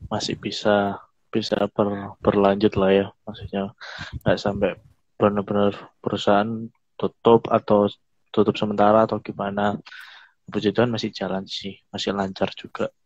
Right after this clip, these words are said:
Cuma, eh, pengurangan jam masuk, jadi ada yang benar-benar W F H, ada yang benar-benar beberapa staff yang ha-, eh, harus tetap masuk gitu sih. Dan masuknya pun gantian. Hari ini masuk, besok libur. Hari ini masuk, besok libur.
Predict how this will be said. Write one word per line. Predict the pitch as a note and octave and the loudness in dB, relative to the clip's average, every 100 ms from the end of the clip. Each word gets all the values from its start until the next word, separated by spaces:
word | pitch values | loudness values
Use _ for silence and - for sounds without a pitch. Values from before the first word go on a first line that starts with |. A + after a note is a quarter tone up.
| - | -10
Cuma, | - A2+ B2+ - - - - - - - - | 0 2 2 0 -4 -2 -4 -8 -12 -12 0
eh, | G#2+ G2+ G2 G2 - | 4 6 6 4 2
pengurangan | G#2 G#2 G#2 G2+ G2+ G2+ G2+ G#2 G2+ - - - - - | -2 0 2 4 4 2 2 -4 -10 -16 -18 -18 -18 -2
jam | - | 0
masuk, | G2+ G#3 A2+ | 4 4 4
jadi | F#2 G2 G#2+ | 2 2 4
ada | A2 | 4
yang | G2+ G2+ | 0 -2
benar-benar | F#2+ F#2+ G2 G2 | -4 0 0 2
W | G2 G2+ G2 | 2 2 2
F | A2 - | 2 4
H, | A2+ G#2 G2+ | 6 6 6
ada | |
yang | G2+ G2 - - | 0 -2 -4 -4
benar-benar | G2+ F#2 - G2 - | -4 -4 -4 -6 -4
beberapa | - G2 - F#2+ F#2+ | -4 0 2 2 -2
staff | - - G#2+ | -4 0 0
yang | A2 G2 G2 - _ _ _ _ _ _ - | -2 -4 -8 -20 _ _ _ _ _ _ -4
ha-, | G2+ | -4
eh, | - G#2 G2 G2+ G2 G2 | 2 6 8 8 8 6
harus | G#2 G2+ - | 4 2 -2
tetap | - G#2 | 0 2
masuk | G#2+ A2 C3 A#2 A2 G#2+ - | 2 2 2 4 4 2 -4
gitu | - - | -20 -20
sih. | - - - F#2 _ - | -18 -16 -16 -18 _ -8
Dan | G2+ | -6
masuknya | G#2+ A2+ G#2 G#2 | -4 -6 -6 -4
pun | - D#3 | -2 0
gantian. | - G#2 G#2 G#2 G2 G2 - - - - | 2 2 6 6 6 0 -10 -10 -12 -10
Hari | - F#2+ F2+ | 0 2 2
ini | G#2 | 2
masuk, | G2+ G2+ C#3 C#3+ | 0 4 6 6
besok | - - F#2+ | 0 -2 -2
libur. | G2 - A2 G#2 | -2 4 6 8
Hari | G2 G#2 | 6 2
ini | G2+ | 2
masuk, | G#2 G#2 - C3 - | 2 2 2 2 0
besok | - F2+ | -6 -6
libur. | G2+ - G2 F#2+ | -8 -6 -2 -2